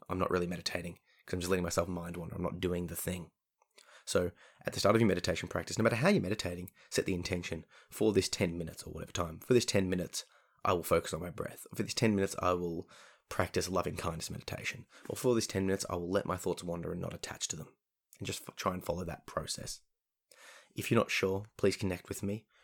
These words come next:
Talk me through what you're feeling. Talk me through the style that you're meditating. If it's one that I practice, I can give you some advice. If not, I can link you to books and other resources and that sort of stuff. Once again, check out the meditation course that I've put up. I've got, I think, four up on Skillshare, all free access via the link down below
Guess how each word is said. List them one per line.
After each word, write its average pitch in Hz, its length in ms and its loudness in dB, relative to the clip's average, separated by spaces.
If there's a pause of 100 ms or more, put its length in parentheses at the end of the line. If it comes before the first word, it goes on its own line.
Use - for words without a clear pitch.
Talk 95 180 2
me 101 100 8
through 95 200 6
what 90 140 4
you're - 80 -4
feeling. 90 460 -6 (200)
Talk - 160 -2
me 95 60 -2
through 95 140 2
the 80 60 -4
style 95 300 2
that 92 120 2
you're 90 100 -2
meditating. 95 420 -2
If 92 80 -6
it's - 140 -8
one 90 140 -2
that 87 100 -4
I 85 240 -6 (220)
practice, - 340 2
I 82 60 -6
can - 120 -4
give 85 160 -6
you 87 60 -6
some 87 160 -8
advice. 113 480 0 (400)
If - 180 -2
not, 87 140 0
I 87 60 -6
can 90 120 -4
link 90 200 -2
you 110 40 -2
to - 140 -10
books - 240 -4
and 87 100 0
other 85 160 -2
resources 85 720 -4
and 87 160 -8
that - 100 -12
sort 82 120 -6
of 80 60 -8
stuff. - 300 -10 (320)
Once 95 180 0
again, 90 220 0
check - 220 -2
out 78 80 -4
the - 80 -6
meditation - 480 -6
course - 400 -6 (420)
that 90 100 2
I've 92 120 -2
put - 140 -2
up. 101 160 2
I've - 100 -4
got, 98 100 4
I 85 40 -6
think, - 200 -2
four 90 340 0
up - 100 -4
on 85 80 -2
Skillshare, 101 680 0
all 90 180 -2
free 90 280 0
access 87 340 -4
via 90 200 -6
the 87 300 -8
link 92 220 -6
down 92 200 -2
below 98 320 -6